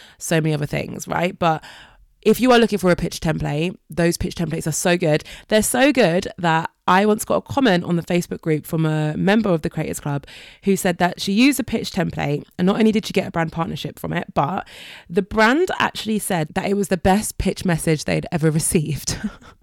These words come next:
So a brand actually responded to this member of the Creators Club and said,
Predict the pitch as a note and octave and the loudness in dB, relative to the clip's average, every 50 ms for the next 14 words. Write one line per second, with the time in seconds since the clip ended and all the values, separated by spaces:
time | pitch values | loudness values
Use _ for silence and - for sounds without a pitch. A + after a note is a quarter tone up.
0 | _ _ - - _ - - - - - - - - - F#4 F4+ - - E4 E4 | _ _ -20 -20 _ -16 -12 -12 -10 -10 -12 -10 -4 -2 -2 0 2 4 4 4
1 | F#4 G4 F#4+ - - - A3+ - - - C4+ B3 A#3 A#3+ - - - A3 A3 A#3 | 4 2 0 0 0 0 0 0 0 0 0 2 2 0 0 2 2 4 4 4
2 | G#3+ F#3+ A#2+ B2 C#3 - - - - - - - - - - _ - D#4+ C4 G#3+ | 2 2 0 -4 -6 -8 -10 -12 -16 -16 -14 -14 -16 -16 -16 _ 0 2 4 6
3 | B3+ B3+ C4+ B3+ - - - - - A3 A3+ A3 A3+ A3 G3+ G#3 G3+ F3+ G#3+ G#3+ | 6 6 6 4 0 -6 -10 -6 0 2 4 4 4 6 4 4 4 2 0 0
4 | - G#3 F#3+ A#2+ - - F#3 F3 D#3+ - - F3 F3 E3 - F3+ E3 E3 D#3+ D#3+ | 0 0 -2 -2 -2 0 2 2 2 0 -2 -4 -4 -2 0 2 2 2 2 0
5 | - | -4